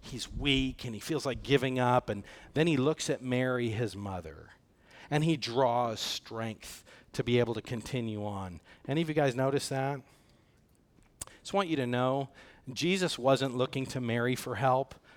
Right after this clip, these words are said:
Mary was looking to Jesus for help. And we have whole belief systems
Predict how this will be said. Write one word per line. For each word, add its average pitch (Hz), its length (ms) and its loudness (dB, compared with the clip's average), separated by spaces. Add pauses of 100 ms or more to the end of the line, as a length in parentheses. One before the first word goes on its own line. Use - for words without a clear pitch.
(260)
Mary 131 360 4
was 123 160 -2
looking 127 260 -2
to 113 80 -4
Jesus 113 420 -4
for - 200 -8
help. 123 360 -2 (960)
And 135 140 2
we 180 100 6
have 196 220 10
whole 196 440 8
belief 147 460 4
systems 113 800 -2